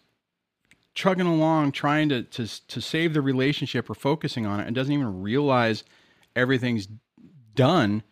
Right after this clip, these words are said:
you're at a huge disadvantage. If someone else is planning their escape route and setting things in motion, and the crazy part is, is that everyone seems to believe them. I think it's because who in the hell would make up these stories?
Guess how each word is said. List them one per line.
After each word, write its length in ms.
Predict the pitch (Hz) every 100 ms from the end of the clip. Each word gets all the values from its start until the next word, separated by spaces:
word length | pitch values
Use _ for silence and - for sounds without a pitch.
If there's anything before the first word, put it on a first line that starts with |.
| _ _ _
you're 200 | 123 160
at 100 | 240
a 40 | 113
huge 440 | - - 262 139
disadvantage. 800 | 113 92 95 82 139 151 - -
If 100 | 104
someone 280 | - 202 254
else 220 | 196 190
is 80 | 127
planning 380 | - 127 151 156
their 140 | 123
escape 440 | 92 - - 117 127
route 320 | 131 170 - _ _ _ _ _ _
and 120 | 92 87
setting 360 | - 135 156
things 260 | 147 151 131
in 100 | 123
motion, 520 | 110 127 - 185 208 _ _ _ _ _ _ _
and 100 | 147
the 60 | 139
crazy 400 | - 254 302 240
part 320 | - 185 175
is, 300 | 190 208 131 - _ _ _ -
is 140 | 156
that 200 | 156 151 - _ _ _ -
everyone 680 | 214 240 208 214 202 190 185
seems 380 | - 196 196
to 100 | -
believe 480 | 143 131 135 202 269
them. 220 | 135 76 -
I 80 |
think 240 | 160 311 311
it's 140 | 302
because 420 | 240 - 185 170 - _ _ _ _ _ _ _
who 240 | - 349 302
in 60 |
the 80 | 135
hell 360 | 117 165 226 147
would 160 | 139
make 300 | 156 202 196
up 240 | 190 180 -
these 180 | 147
stories? 680 | - - 156 165 107 73 -